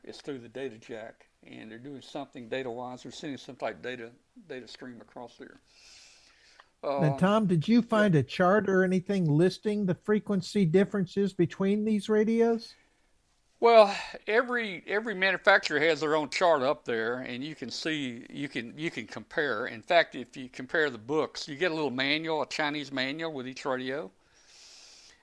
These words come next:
Speaker 1: and, uh, uh, it, it will show you the frequencies, uh, except, uh, except, uh, the, it doesn't even show on this, uh, radiotomy, radi-, radiotomy, radio, how do you say it?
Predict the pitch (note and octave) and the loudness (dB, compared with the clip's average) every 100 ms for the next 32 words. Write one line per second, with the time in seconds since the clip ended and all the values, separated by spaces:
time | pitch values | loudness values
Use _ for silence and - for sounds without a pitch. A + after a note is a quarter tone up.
0 | - C3+ C3+ C3 B2+ B2+ A2+ - - B2+ | -10 -8 -6 -4 -2 0 -2 -6 -6 -4
1 | A#2+ - - B2 - - C#3 D3 A#2+ - | -4 -6 -6 -10 -10 -10 -10 -8 -10 -6
2 | - C#3+ B2+ B2+ G#2+ - D#3+ - C3 - | -4 -4 -4 -12 -12 -2 -2 -2 -10 -6
3 | C3 A#2+ C#3 - - _ _ _ _ _ | -6 -6 -8 -14 -16 _ _ _ _ _
4 | - C3 B2+ C#3+ B2 - E3+ C#3+ - - | -8 -6 -6 -6 -8 -6 0 0 -2 -6
5 | C3+ B2+ A#2+ B2 - - C#3+ B2 - - | -4 -2 -4 -6 -10 -12 -14 -10 -8 -2
6 | D4+ - - C3 B2 A#2+ B2 - - - | -2 -4 -10 -6 -4 -4 -8 -12 -20 -20
7 | D#3 C3 C3+ E3+ F#3+ G3+ F#3+ F#3 - G#3 | -12 -8 -6 -6 -2 -4 -4 -8 -2 0
8 | G#3 - C3 C#3 F#3 - D3+ C3 A2+ - | 0 -2 -4 -4 -6 0 2 2 -2 -12
9 | - - - - B2 E3 D3+ C#3+ G3 F3 | -20 -20 -20 -14 -4 -4 0 0 0 -2
10 | G#2+ A#2 - - - C3 C3+ B2+ C3 A#2+ | -12 -12 -14 -20 -16 -8 -8 -6 -10 -8
11 | D#3 C#3+ F#3 F#3 A#2 A#2+ - _ - C3 | -6 -6 -6 -8 -10 -14 -16 _ -10 -8
12 | D3 C3+ _ _ _ D3+ B2+ - E3 B2 | -8 -12 _ _ _ -16 -14 -8 -8 -8